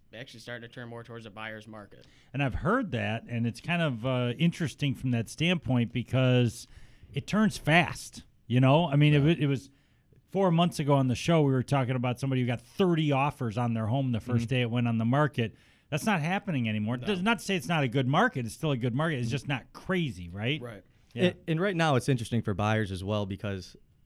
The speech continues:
Speaker 4: you know, you still have anyone buying right now is a, a serious buyer 'cause they might have missed out all summer long. So it's
Speaker 3: Right.
Speaker 4: not that the buyers aren't strong. There just might not be as any, of, you know, as many of 'em, but they're still out there and they're still putting in offers. So we're selling our listings quick,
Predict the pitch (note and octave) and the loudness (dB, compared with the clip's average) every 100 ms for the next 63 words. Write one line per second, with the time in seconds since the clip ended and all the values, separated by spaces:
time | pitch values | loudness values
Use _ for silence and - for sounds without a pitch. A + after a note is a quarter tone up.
0 | - B2+ B2+ A2+ B2 A#2 E3+ D#3 D#3 B2 | -6 -2 -2 -2 -6 -6 -4 -2 -2 -2
1 | B2+ B2+ A2+ G2 G#2+ A2+ A2 G#2+ G#2 G2 | -2 -2 -2 -2 -4 -2 -4 -4 -4 -6
2 | G#2 G#2 - C3 G#2 - F#2+ F#2 E2+ A#2 | -8 -8 -4 -4 -4 -4 -6 -6 -8 -4
3 | A2+ B2+ A2+ A2+ A2+ G#2 G2+ G2+ G#2+ F#2+ | 0 0 0 -2 -4 -4 -4 -6 -6 -8
4 | F#2 G2+ G2 - G2+ F#2 D#2+ C#3+ C#3 A2+ | -6 -6 -6 -6 -8 -8 -6 -6 -6 -8
5 | F#2+ A2 A#2 A2+ F#2+ - A#2 A2 B2+ D#3+ | -4 -4 -2 -4 -6 -8 -6 -4 -4 -8
6 | - B2+ A#2+ A#2+ A#2 G#2+ G#2+ G2+ G2 G#2 | -8 -4 -2 -2 -2 -2 -2 -4 -2 -4
7 | A#2 A#2+ A2 G#2 G2+ G2+ G2+ A#2 C3+ C#3+ | -4 -6 -6 -4 -4 -4 -2 -2 -4 -8
8 | _ _ _ - A#2+ G#2+ - D3+ B2 B2 | _ _ _ -4 -2 -2 -2 2 4 2
9 | G#2 G2 F#2+ A2+ A#2 G2+ F#2 F#2 - D#2 | 0 -4 -4 -6 -4 -4 -6 -6 -10 -16
10 | - - - - - A2 C3 C3+ C#3 C3 | -18 -20 -20 -14 -4 0 0 2 0 2
11 | G2+ A2+ A2+ G2 - - E3 A2+ | 2 0 0 -6 -4 2 2 2